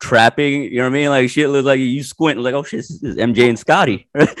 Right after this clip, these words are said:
Speaker 1: They,
Speaker 2: on top
Speaker 1: they
Speaker 2: of
Speaker 1: trapping Toni Kukoc, Kukoc
Speaker 2: on
Speaker 1: right
Speaker 2: top,
Speaker 1: here.
Speaker 2: on, sto-, on top of their chemistry with each other, Cam has something that no other Knick player has, which is just a good feel for the game. Like, he can,
Speaker 1: Exactly.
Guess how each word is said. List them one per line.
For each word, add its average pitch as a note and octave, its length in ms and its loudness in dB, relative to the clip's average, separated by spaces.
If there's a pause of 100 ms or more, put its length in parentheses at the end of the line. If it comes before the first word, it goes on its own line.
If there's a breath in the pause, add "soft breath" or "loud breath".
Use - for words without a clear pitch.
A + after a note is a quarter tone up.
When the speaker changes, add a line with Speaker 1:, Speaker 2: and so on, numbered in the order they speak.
(140)
Speaker 1:
They, E3+ 120 4
Speaker 2:
on A#3 120 -6
top A#3+ 120 -2
Speaker 1:
they D#3 60 4
Speaker 2:
of D3+ 40 4
Speaker 1:
trapping E3 380 4
Toni D#3+ 240 4
Kukoc, - 480 2
Kukoc C#3 340 4
Speaker 2:
on - 60 -2
Speaker 1:
right B2 140 6
Speaker 2:
top, A2 120 4
Speaker 1:
here. C3+ 180 -2
Speaker 2:
on, G#3+ 140 -2
sto-, A#3 240 -2
on G#3 160 -4
top A3 280 -4
of C4+ 120 -8
their G#3 160 -4
chemistry G3+ 440 -8
with G3 160 -10
each D#3+ 120 -12
other, F3 240 -8
Cam F3+ 460 -12
has G#3+ 200 -10
something F#3+ 280 -16
that F3 140 -12
no D3+ 300 -12
other E3 300 -10
Knick D#3+ 240 -12
player F3+ 220 -10
has, E3 320 -12
which D#3+ 180 -16
is D#3+ 60 -16
just - 160 -16
a F#3+ 40 -12
good E3 280 -12
feel F3+ 240 -14
for - 100 -20
the C3 100 -18
game. A2+ 360 -18 (180 soft breath)
Like, E3+ 160 -12
he G#2 140 -10
can, A3 100 -6
Speaker 1:
Exactly. E3 320 -6